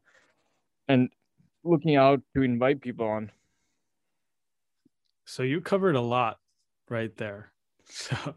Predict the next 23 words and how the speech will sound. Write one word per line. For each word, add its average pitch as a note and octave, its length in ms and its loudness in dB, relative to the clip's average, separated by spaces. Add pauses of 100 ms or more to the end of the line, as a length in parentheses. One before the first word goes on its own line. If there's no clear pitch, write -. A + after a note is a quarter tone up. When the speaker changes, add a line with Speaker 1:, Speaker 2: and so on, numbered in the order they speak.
(420)
Speaker 1:
Yeah. F#3 200 4 (160)
Speaker 2:
uh, A#2+ 120 2
let's E3 220 4
do E3+ 180 6
this. A#2 360 -2 (100)
Uh, A#2+ 360 -2 (1080)
let's D#3 140 -2
start F#3+ 200 2
with E3 140 2
one C#3 300 -2
thing D3 180 -2
at C3 100 -2
a A#2+ 60 -6
time. A2 480 -12
So B2+ 720 -6 (500)
one C#3 400 0
of D#3 80 2
the, D3+ 200 -2
i-, D3+ 100 -2
if D#3+ 160 -4
I'm C#3 160 0
hearing C#3 340 -2
correctly A#2 800 -8